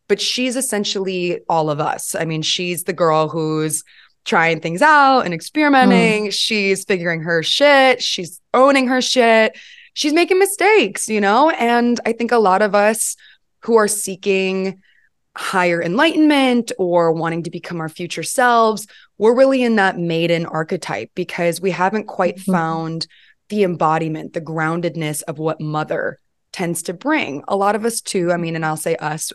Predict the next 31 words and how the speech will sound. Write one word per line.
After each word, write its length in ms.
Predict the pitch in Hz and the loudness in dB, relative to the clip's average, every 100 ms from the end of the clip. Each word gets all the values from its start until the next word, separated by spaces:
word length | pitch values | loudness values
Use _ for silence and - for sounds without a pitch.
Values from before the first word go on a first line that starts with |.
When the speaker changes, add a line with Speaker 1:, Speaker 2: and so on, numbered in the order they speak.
| - | -4
Speaker 1:
a 60 | |
lot 200 | 180 175 | 0 0
of 120 | 196 | 0
women, 480 | 175 160 156 156 165 - | -4 -4 -4 -4 -6 -6
I 120 | 160 | -6
would 380 | 156 160 156 139 _ _ _ _ _ _ | -2 -2 -2 -6 _ _ _ _ _ _
say 260 | - 208 185 | -4 2 2
in 100 | 175 | 2
my 120 | 165 | 0
experience, 840 | 165 - 247 269 220 180 175 175 - - - _ _ - | 0 -4 -2 0 0 0 -2 -4 -8 -12 -20 _ _ -2
often 280 | 220 294 285 | 0 2 -2
struggle 720 | - - 233 240 196 - - | -2 2 2 4 4 4 0
with 220 | 185 180 | 0 0
their 140 | 185 175 | 2 0
relationships 800 | 170 165 165 175 170 175 - - | 2 -2 -2 -6 -4 -4 -4 -10
to 120 | - | -4
mother, 440 | 202 302 254 85 | 0 0 0 -4
whether 260 | 170 156 165 | -2 -4 -2
it's 140 | 165 | -2
their 220 | - 170 - | -2 -6 -4
own 260 | 165 165 | -6 -4
mother 480 | 160 156 156 151 151 - - - | -2 -2 -2 -2 -4 -8 -20 -10
in 120 | 160 | -8
their 120 | 147 | -6
lives 640 | 156 254 269 262 247 240 - | -2 2 2 4 2 0 -2
or 200 | 175 170 | -2 -2
the 120 | 170 | -2
Speaker 2:
Yeah. 100 | 170 | -4
Speaker 1:
idea 720 | 160 160 190 175 170 160 156 | -4 -8 -8 -4 -2 -2 -4
of 120 | 147 135 - | -8 -14 -8
motherhood. 680 | 170 151 147 151 165 170 | -6 -6 -8 -8 -8 -10